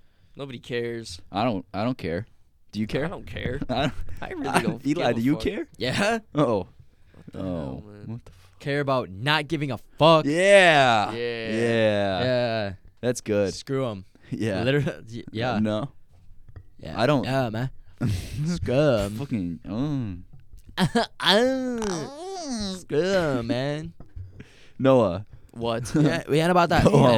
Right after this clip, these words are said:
Speaker 3: feminine shit.
Speaker 2: Go home. Noah, go home.
Speaker 1: Right now?
Speaker 2: Yeah.
Speaker 1: All right.
Speaker 3: I'm far from home.
Speaker 2: <laughs> S-, no, but, like, stay there
Speaker 3: Get out.
Speaker 2: forever?
Speaker 1: <laughs> Can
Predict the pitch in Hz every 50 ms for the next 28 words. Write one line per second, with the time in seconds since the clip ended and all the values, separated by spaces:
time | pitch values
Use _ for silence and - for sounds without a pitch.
0 | 104 95 - 143 143 147 151 - 170 170 175 175 156 127 156 151 - - 113 104
1 | 101 101 87 82 78 82 - _ _ _ _ - - - - - _ _ _ _
2 | - - - - - - - _ _ _ _ _ _ _ _ _ - - 101 95
3 | 90 85 76 92 87 82 85 76 67 64 - - _ _ _ _ _ - - -
4 | - 123 123 127 135 143 - - - - - 95 95 82 57 - - _ _ _
5 | _ - - - - - - - - - - - - - - - - - 50 50
6 | - - - - 92 98 85 85 - - - 101 95 - - 78 76 71 - 92
7 | 85 78 - 107 87 - - - - - - - - - - - - - - -
8 | - 107 117 127 123 104 107 87 107 101 98 - - 113 101 101 110 104 101 -
9 | 104 85 78 85 87 110 127 143 151 71 - - - - - - - _ _ _
10 | - - - - - _ _ _ - - _ _ _ _ - -